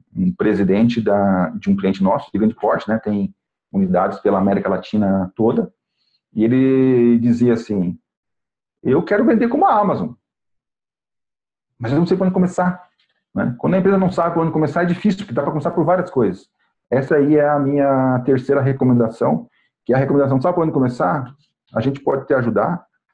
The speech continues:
com esse trabalho de diagnóstico da indústria quatro ponto zero, né?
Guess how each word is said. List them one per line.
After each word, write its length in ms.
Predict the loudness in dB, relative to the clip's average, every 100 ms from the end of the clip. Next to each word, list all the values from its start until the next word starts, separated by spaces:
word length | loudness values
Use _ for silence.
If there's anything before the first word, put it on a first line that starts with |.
| _
com 180 | -2 0
esse 140 | 0
trabalho 460 | 0 0 2 0 0
de 880 | 2 4 4 4 4 2 2 2 2
diagnóstico 600 | 0 2 2 2 0 -2
da 460 | 0 2 0 0
indústria 680 | -2 0 0 0 0 0 -2 -4
quatro 220 | -6 -4
ponto 200 | -4 -2
zero, 300 | -2 -2 -2
né? 200 | -4